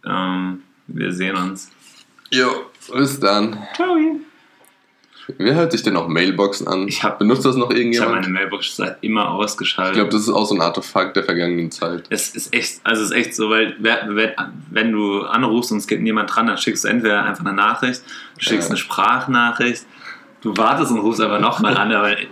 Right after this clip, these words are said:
Speaker 1: niemand spricht einem mehr auf die Mailbox. Das ist echt
Speaker 2: Das ist wirklich so.
Speaker 1: lächerlich irgendwie.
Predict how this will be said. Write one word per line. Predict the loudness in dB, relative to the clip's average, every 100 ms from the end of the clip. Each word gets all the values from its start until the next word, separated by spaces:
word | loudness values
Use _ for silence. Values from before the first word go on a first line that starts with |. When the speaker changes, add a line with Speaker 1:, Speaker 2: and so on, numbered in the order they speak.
| -14 -8
Speaker 1:
niemand | 0 2 4 4 2
spricht | 0 0 2
einem | 0 2
mehr | 2 0
auf | 0
die | -2
Mailbox. | 0 0 0 -2 -6 -6
Das | -6 -2
ist | 0
echt | 2 2
Speaker 2:
Das | 0
ist | 2
wirklich | 0 0 -4
so. | -6 -8 -8 -18 -20 -20 -20 -20 _ _ -20 _ _ _ _ _ -4
Speaker 1:
lächerlich | -2 0 -2 -2 -4 -4
irgendwie. | -6 -6 -6